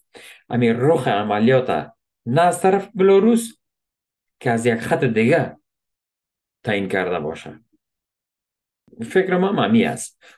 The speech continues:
خب البته تردید سخنگوی کرملین در مورد جبهه جدید زیاد قابل اعتماد نیست.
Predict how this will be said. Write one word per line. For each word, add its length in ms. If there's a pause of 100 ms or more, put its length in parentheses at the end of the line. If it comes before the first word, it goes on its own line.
خب 120
البته 440 (480)
تردید 880
سخنگوی 560
کرملین 480
در 140
مورد 320
جبهه 320
جدید 480 (1300)
زیاد 380
قابل 580 (280)
اعتماد 680
نیست. 520